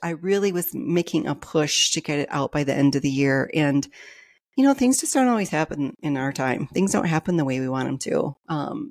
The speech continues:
they don't go smoothly all the time. And so am I, am I gonna look back? I'm not gonna get the book out before Christmas, but am I gonna look at that particular aspect of this past year and say I failed? I'm definitely not,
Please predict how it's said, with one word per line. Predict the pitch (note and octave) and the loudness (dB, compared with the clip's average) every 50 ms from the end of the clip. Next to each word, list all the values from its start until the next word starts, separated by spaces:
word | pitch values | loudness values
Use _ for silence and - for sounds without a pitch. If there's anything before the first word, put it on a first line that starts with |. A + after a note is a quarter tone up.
| - - | -12 -6
they | - F#3+ | -4 -2
don't | G3+ G#3 F#3 - | 0 0 -2 -2
go | - D#3+ E3 E3 | 0 0 0 0
smoothly | D#3+ - - - D#3 D3+ D3+ D#3 E3 D#3+ D#3+ D3+ D3+ - | 0 -4 -2 2 4 6 6 6 6 4 2 0 -2 0
all | - C3+ C3+ C#3+ | 0 0 -2 -2
the | B2+ C#3+ | -2 -2
time. | - - C3+ C3+ C3+ C#3 D#3 | -4 -2 -2 0 0 2 2
And | D3+ D3+ D3+ | 2 2 0
so | - - D#3+ D3 C#3 C#3 C#3 - - - - - - - _ _ _ _ _ _ - | 0 2 2 2 2 0 0 -4 -8 -18 -20 -20 -20 -20 _ _ _ _ _ _ 0
am | F3+ F#3 - - | 0 0 0 0
I, | F3+ G#3 - - | -4 -6 -4 -2
am | - G3 G3 F3+ | -2 0 2 2
I | F3 E3+ E3 | 2 0 0
gonna | - G#3 G#3+ G#3+ | 0 -2 -2 -2
look | G3 F#3 G3 - - | -2 -2 -4 -4 -4
back? | - E3+ D#3+ E3 F3 - _ - - _ - - - - _ _ _ | -4 -2 -2 -2 -4 -6 _ -18 -20 _ -16 -16 -16 -16 _ _ _
I'm | F3 E3+ E3+ | -2 0 2
not | F3+ G3 A#3 - | 2 0 0 0
gonna | - D#3+ | -2 -2
get | D3 C#3 - | -2 -4 -6
the | C#3 | -6
book | A#2 B2+ B2+ - | -6 -6 -6 -4
out | A#2+ A#2+ - | -6 -6 -8
before | - - - B2+ C3 | -10 -6 -6 -6 -4
Christmas, | - - - B2 - - D3 D#3+ F#3+ - - - - - - - - - - _ _ - | -4 -6 -6 -6 -4 -2 -2 -2 -2 -6 -10 -12 -12 -18 -20 -20 -20 -20 -20 _ _ -2
but | F#3+ - | 0 2
am | F#3 F#3 F#3 | 2 2 2
I | F#3+ G3 | 2 0
gonna | F#3 G3+ F#3 F3+ E3+ | 0 0 0 0 0
look | D#3+ E3+ F3 E3+ - - - _ - | 0 -2 -4 -4 -6 -14 -20 _ -6
at | E3 E3+ F#3 F#3+ - - | -4 -4 -4 -4 -2 -4
that | E3+ D#3 - - | -4 -4 -4 -4
particular | - D#3+ - - - - F#3+ - - E3 D#3 D3+ - | -6 -4 -4 -4 -4 -4 -4 -4 -2 0 0 0 0
aspect | - D#3+ D#3 F3 E3 - - - D3 D3 - - - _ | 0 0 0 0 -2 -2 -4 -4 -4 -4 -6 -12 -8 _
of | - D3+ D3+ C#3 C#3+ | -4 -4 -4 -4 -4
this | - D3+ - - | -4 -2 -2 -2
past | - - - C#3+ D3 D3 - - F#3 | -4 -4 -4 -4 -4 -6 -6 -6 -2
year | G3 G#3+ F#3+ D#3+ - | 0 2 2 0 0
and | - D#3+ D#3 D#3 | 0 -2 -2 -2
say | - - D3+ D3 C#3 | -2 -2 -2 0 -2
I | C#3+ | -2
failed? | - - F3 F3 E3 - - - - - - - | -2 -2 -2 0 0 0 0 -2 -4 -6 -4 -4
I'm | F#3 F#3+ | -2 -2
definitely | - C#4 - - C#4 D4 - | -2 -2 -2 -2 -2 -2 0
not, | B2+ C#3 D#3 D#3+ - - - - - | 0 -2 -2 -2 -4 -4 -6 -10 -12